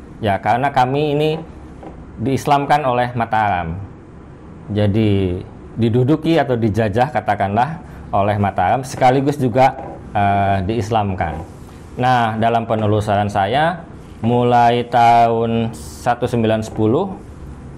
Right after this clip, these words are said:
dimulai adanya ngalogat menggunakan bahasa Sunda, yaitu di pesantren Sukamiskin di Bandung oleh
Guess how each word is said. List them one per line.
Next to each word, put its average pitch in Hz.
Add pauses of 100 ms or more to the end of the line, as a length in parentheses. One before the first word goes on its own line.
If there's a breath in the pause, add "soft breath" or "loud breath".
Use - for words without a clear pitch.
dimulai 113
adanya 110 (240)
ngalogat 131
menggunakan 113
bahasa 104
Sunda, 127
yaitu 120
di 117
pesantren 110 (240)
Sukamiskin 139
di 117
Bandung 107
oleh 120